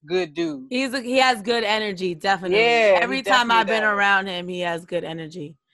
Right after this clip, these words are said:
Speaker 2: Um,
Speaker 1: Like, he make you feel like you know him all your life. You're like, "I just met you, like, five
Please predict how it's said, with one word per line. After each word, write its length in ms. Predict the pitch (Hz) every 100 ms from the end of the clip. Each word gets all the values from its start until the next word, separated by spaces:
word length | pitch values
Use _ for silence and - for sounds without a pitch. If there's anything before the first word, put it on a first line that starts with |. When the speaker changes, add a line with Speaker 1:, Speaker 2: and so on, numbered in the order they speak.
| _ _ _ _ -
Speaker 2:
Um, 320 | 196 185 180
Speaker 1:
Like, 160 | 190
he 140 | 214 311
make 180 | 269 233
you 120 | 302
feel 120 | 269
like 160 | 233 220
you 120 | 233
know 320 | 202 226 233
him 200 | 226 196 -
all 340 | 220 226 233 220
your 260 | 185 202 208
life. 280 | 233 180 170
You're 100 | 233
like, 160 | 247 240
"I 80 | -
just 120 | 427
met 140 | 156 -
you, 60 | 453
like, 140 | 453
five 220 | - 440